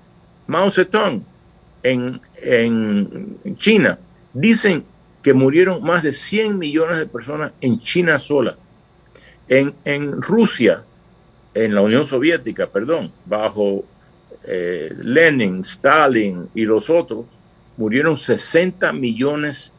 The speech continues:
de rusos, de soviéticos, porque no solo rusos. Eh, la, la, el, el costo humano del comunismo es enorme y no se conoce. Hay pocas, por ejemplo, poli-,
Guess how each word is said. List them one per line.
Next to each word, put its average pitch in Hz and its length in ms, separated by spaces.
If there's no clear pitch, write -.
de 110 300
rusos, - 720
de 107 100
soviéticos, 113 880
porque 87 200
no 113 140
solo 131 280
rusos. 127 480
Eh, 104 360
la, 131 220
la, 131 160
el, 131 360
el 127 180
costo 196 560
humano 151 560
del 113 120
comunismo 139 640
es - 180
enorme 135 580
y 120 100
no 139 180
se 151 180
conoce. 139 460
Hay 147 140
pocas, 180 400
por 139 180
ejemplo, 160 240
poli-, 147 360